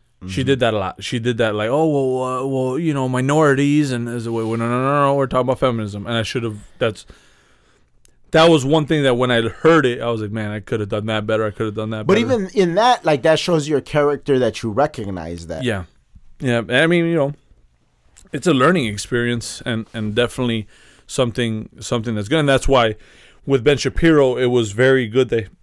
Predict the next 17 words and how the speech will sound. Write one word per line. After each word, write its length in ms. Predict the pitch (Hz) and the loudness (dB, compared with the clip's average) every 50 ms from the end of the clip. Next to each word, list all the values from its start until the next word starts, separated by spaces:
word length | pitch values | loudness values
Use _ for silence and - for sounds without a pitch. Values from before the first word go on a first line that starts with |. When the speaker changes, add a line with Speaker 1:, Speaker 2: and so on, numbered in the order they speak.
| - - _ _ _ _ - | -20 -20 _ _ _ _ -2
Speaker 1:
that 180 | 139 139 110 | -2 0 0
he 100 | 127 135 | 0 -4
saw 280 | 123 - - 139 139 147 | -4 0 2 2 4 4
that 220 | 135 120 110 - 117 | 4 2 0 -2 -6
because, 380 | 117 107 - 127 120 104 - - _ _ _ _ _ _ _ _ _ _ - - - - | -6 -2 0 0 0 0 -4 -14 _ _ _ _ _ _ _ _ _ _ -20 -20 -20 -10
see, 200 | - - 170 151 | -4 0 0 2
the 100 | 143 135 | 2 2
thing 240 | 143 160 165 170 165 | 2 2 2 2 2
is, 140 | 156 131 135 | 0 0 -2
it's 140 | 127 - - | -4 0 0
like, 240 | 127 120 98 - _ _ _ _ _ _ _ _ _ _ _ _ _ _ _ _ _ _ _ _ _ _ _ _ _ _ _ _ _ _ _ - _ _ - | 0 0 0 -4 _ _ _ _ _ _ _ _ _ _ _ _ _ _ _ _ _ _ _ _ _ _ _ _ _ _ _ _ _ _ _ -20 _ _ -8
when 220 | 170 151 160 160 | -2 0 2 2
it 100 | 156 143 | 2 0
comes 380 | - - 170 165 180 185 - - | 0 2 2 2 2 2 -4 -6
to 580 | - - 190 180 160 151 147 139 135 139 147 - - | -6 -2 -2 0 0 0 0 -2 -2 -4 -6 -10 -8
the 180 | 127 120 127 | -2 -2 0
political, 920 | - - - 131 135 151 151 156 - - 143 139 131 127 120 117 113 110 | 2 2 0 2 2 2 0 0 -2 0 0 2 2 2 0 -2 -4 -8